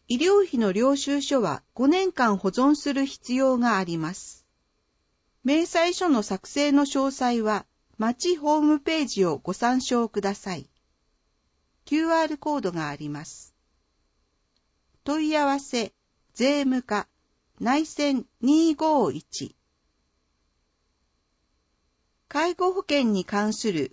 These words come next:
確定申告。令和五年中に支払いをした介護保険料やサービス利用料、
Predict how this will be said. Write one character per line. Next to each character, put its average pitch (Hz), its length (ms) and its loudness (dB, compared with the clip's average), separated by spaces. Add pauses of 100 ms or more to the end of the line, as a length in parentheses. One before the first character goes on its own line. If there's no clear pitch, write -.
確 - 260 -12
定 294 220 2
申 285 300 2
告。 - 400 -16 (1900)
令 392 220 4
和 294 160 2
五 190 160 2
年 294 260 4
中 285 260 0
に 277 160 6
支 269 180 -2
払 302 340 -2
い 285 120 0
を 285 120 -4
し - 160 -12
た 254 260 0 (180)
介 311 260 -2
護 370 160 -2
保 359 80 -4
険 339 360 2
料 202 260 2
や 160 300 -4
サ 349 300 4
ー 339 40 0
ビ 233 140 -6
ス 196 160 -6
利 185 180 -2
用 262 300 0
料、 151 400 -8